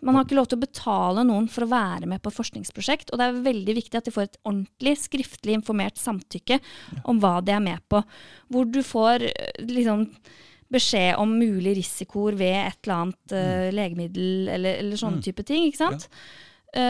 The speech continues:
Speaker 1: Eh, og det er jo, i, det har jo, altså, de har vel snakket om det, at, eh, ja, vi vet jo ikke sikkert om denne vaksinen, vi har jo ikke langtidsdata, men ut ifra det vi vet nå, så,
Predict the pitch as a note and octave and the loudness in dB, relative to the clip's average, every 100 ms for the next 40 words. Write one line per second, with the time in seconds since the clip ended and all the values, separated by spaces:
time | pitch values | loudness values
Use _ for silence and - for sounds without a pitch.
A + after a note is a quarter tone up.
0 | B3 - _ _ _ _ _ C4 A#3 B3+ | 2 -2 _ _ _ _ _ -4 2 4
1 | D4 - - A3 G#3+ A3 C4+ C4+ C4 - | 4 2 -2 0 2 2 2 2 0 -4
2 | _ - B2+ - _ A#3+ B3+ C#4+ A#3 G3 | _ -10 -10 -10 _ -4 -2 0 0 0
3 | A3+ C4 B3+ B3 - - _ - C4 B3+ | 2 2 0 -4 -10 -20 _ -10 -6 -8
4 | C4 - - - C4+ B3 A3 D4 - E4+ | -8 -14 -14 -4 0 0 0 -2 -4 -6
5 | - - G#3 - F3+ E3+ F3+ F#3 G#3 G3+ | -8 -12 -8 -4 -2 -2 -2 2 2 0
6 | - G3 F#3+ F#3 G3 G3 F#3+ G3+ F#3 F3+ | -2 -2 0 0 0 -2 -2 -2 0 -4
7 | - B3+ A3+ G#3+ G3 - _ G#3 G#3+ - | -4 -4 -2 -4 -4 -6 _ -4 -4 -6
8 | - - G#3 G#3 G3 F#3 F#3 G3 - G3 | -12 -6 -2 0 0 0 -2 -2 -2 0
9 | F#3 F#3 G3 - - - - G3+ F#3+ F3+ | 2 0 0 -2 -12 -16 -6 0 2 2
10 | F#3 A3 F3 E3+ F3+ - F#3 F3+ - G#3 | 2 0 -2 -4 -8 -6 -4 -4 -2 -2
11 | G#3 G3+ G3+ G3 - G3+ G3 F#3 F#3+ F#3 | 0 0 -2 -4 -4 -4 -2 -2 -2 -2
12 | F#3+ - - F#3+ G3+ - G#3 | -2 -4 -4 -2 -2 0 -2